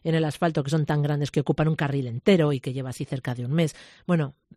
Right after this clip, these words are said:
son unas, eh, in-, indeficiencias bastante graves las que tiene el firme y luego ese asunto de la bionda. Así que los populares a nivel provincial toman el testigo porque es una carretera de competencia de la Diputación de Lugo y lo van a llevar como ruego al próximo pleno.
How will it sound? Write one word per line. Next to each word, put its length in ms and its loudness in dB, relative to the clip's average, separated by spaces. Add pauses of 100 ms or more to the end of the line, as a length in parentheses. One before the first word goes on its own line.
(140)
son 260 4
unas, 400 2
eh, 280 2
in-, 640 -2 (260)
indeficiencias 960 -2 (300)
bastante 320 -2
graves 300 -4
las 140 -6
que 100 -8
tiene 220 -4
el 100 -8
firme 460 -6
y 120 -6
luego 480 -2
ese 220 -6
asunto 340 -6
de 60 -6
la 100 -10
bionda. 380 -12 (340)
Así 180 -2
que 120 4
los 160 4
populares 640 4
a 60 2
nivel 200 6
provincial 640 2
toman 240 2
el 60 -2
testigo 400 -6
porque 180 -12
es 80 -4
una 140 -2
carretera 380 -4
de 100 -8
competencia 580 -2
de 100 -6
la 80 -6
Diputación 480 -4
de 100 -2
Lugo 200 2 (260)
y 120 4
lo 80 8
van 120 4
a 60 4
llevar 220 4
como 200 2
ruego 320 2
al 140 -2
próximo 400 -4
pleno. 320 -4